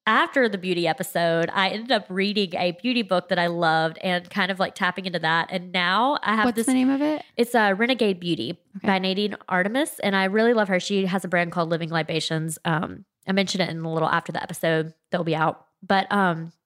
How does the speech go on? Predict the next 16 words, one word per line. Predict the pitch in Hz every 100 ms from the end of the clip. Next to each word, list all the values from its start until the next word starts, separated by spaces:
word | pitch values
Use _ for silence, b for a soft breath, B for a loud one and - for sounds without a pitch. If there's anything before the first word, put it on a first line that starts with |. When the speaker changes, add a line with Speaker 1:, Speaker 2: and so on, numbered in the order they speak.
| _ _ _ _ - -
Speaker 1:
by | 180
the | 170
time | 175 170
this | 160 180
airs. | 170 - B B B B
But | 202 214 202 - _ _ _ _ _ -
since | - 269 311 -
then, | 214 190 180 175 -
I've | 202 196
now | 185 196 254
got | 208 196
this | 196 -
new, | 180 185 196
like, | 190 180 -
my | 190
mind's | 170 165 190 220